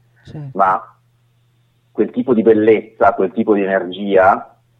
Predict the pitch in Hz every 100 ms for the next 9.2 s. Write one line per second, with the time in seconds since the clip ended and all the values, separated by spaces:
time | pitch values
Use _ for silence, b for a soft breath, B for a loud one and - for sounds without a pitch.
0 | _ - 113 117 120 123 135 127 104 -
1 | 101 110 101 101 117 113 101 98 98 101
2 | 98 90 92 110 143 b b b _ 107
3 | 104 110 104 131 143 147 147 143 - _
4 | _ _ - - - 110 113 110 117 95
5 | 92 110 98 - - 78 _ _ _ _
6 | _ _ 87 90 - 82 80 78 90 90
7 | - 90 92 85 90 80 87 - 87 90
8 | 87 87 - 71 85 80 - 92 151 95
9 | 85 104